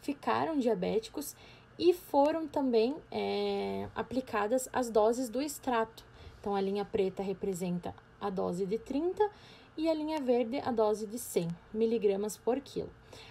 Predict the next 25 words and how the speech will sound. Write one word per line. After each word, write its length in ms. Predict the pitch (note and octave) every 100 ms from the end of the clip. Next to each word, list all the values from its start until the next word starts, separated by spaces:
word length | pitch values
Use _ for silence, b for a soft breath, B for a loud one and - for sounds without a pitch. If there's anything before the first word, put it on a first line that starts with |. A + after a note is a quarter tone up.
| -
Já 200 | G#3+ G#3+
a 60 | G#3
linha 260 | G#3+ B3
azul, 300 | C4 A3+ A#3+
então, 240 | C4+ A#3 G#3
é 80 |
a 60 | G3
controle 480 | - G#3 F#3 F#3 F#3
diabético, 640 | G#3 G#3 F#3 G3+ - -
que 100 | -
representa 540 | G#3 G#3 G3 F#3 F#3 F#3+
os 60 |
animais 400 | F#3+ F#3 F3+ F3+
que 120 | -
ficaram 500 | A3+ A#3+ - G3+ C4+
diabéticos 680 | B3 G#3 F3 F#3 - - A3+
com 160 | - F#3+
a 40 |
aloxana, 580 | F#3 G#3 - G3+ A3 C4+ B B B
mas 240 | A3+ A#3+ -
que 100 | B3+
não 200 | B3 D4
receberam 680 | D4 - A3 A3+ A#3+ B3+
o 40 | B3+
extrato. 580 | B3+ - A#3 G3+ -